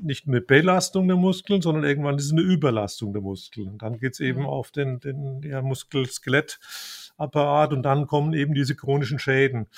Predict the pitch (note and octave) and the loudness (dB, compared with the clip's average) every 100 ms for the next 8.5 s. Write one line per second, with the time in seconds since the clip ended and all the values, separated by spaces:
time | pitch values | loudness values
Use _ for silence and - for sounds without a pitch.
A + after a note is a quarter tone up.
0 | - - - - G#2+ A#2 D3 C3 - B2+ | -20 -20 -20 -10 -4 2 2 2 2 2
1 | B2+ A#2+ - G#2+ A#2+ G#2+ A2+ - - G2+ | 2 0 -4 -8 -6 -8 -8 -12 -14 -14
2 | A2 - - - A2+ D#3+ - B2 A#2+ A#2 | -14 -10 -8 -4 0 0 0 -2 -2 -2
3 | B2+ A#2+ - B2+ D#3 - D#3+ D#3 C#3+ D#3+ | -2 -2 -2 -2 -2 -2 0 2 2 0
4 | C3+ D#3 D#3+ - - _ - - _ _ | 2 0 0 -8 -20 _ -20 -20 _ _
5 | F#3 C#3 C3 C3+ C#3 B2+ _ - _ _ | -4 0 2 2 0 -4 _ -20 _ _
6 | E3+ C3+ C3+ C3+ C#3+ D3+ C#3 C#3+ - C#3 | -6 -4 2 2 4 0 0 0 -2 -2
7 | D3 D3+ D#3+ D#3+ D3 D#3+ D#3 C#3+ C#3 - | 0 0 0 0 -2 -2 0 0 0 -2
8 | C3+ F3 E3 E3 E3 | 0 0 4 4 2